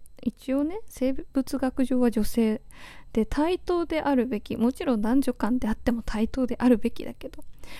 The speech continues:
その空間でまるで男性かのように振る舞って、で、フェミニンな人はまあ、うん、言い方あれだけど、女役っていうか、こうね、なんか、こ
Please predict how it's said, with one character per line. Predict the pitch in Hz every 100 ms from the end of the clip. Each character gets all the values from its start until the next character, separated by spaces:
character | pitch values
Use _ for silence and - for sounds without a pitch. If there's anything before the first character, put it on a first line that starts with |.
| -
そ | -
の | 302 311
空 | 330 302
間 | - 311 302
で | 302
ま | 254 220
る | 240
で | 294
男 | 254 247 294
性 | - 302
か | - 311
の | 254
よ | 214
う | 202
に | 208
振 | 214
る | 202
舞 | 208 220
っ |
て、 | - - - - - -
で、 | 277 285
フ | 311
ェ | 302
ミ | 262
ニ | 202
ン | 196
な | 202
人 | 220 - 247
は | 196
ま | 180 - -
あ、 | - - - - - - -
う |
ん、 | 202 202 202 202
言 | 220
い |
方 | - 214 208
あ |
れ | 208
だ | 208
け | 220
ど、 | 214 -
女 | 208 208 202
役 | 196 -
っ | -
て | - 214
い | 208
う |
か、 | - -
こ | - 190 -
う |
ね、 | 233 277 - - - - -
な | 208
ん |
か、 | - - - - - -
こ | - 196 -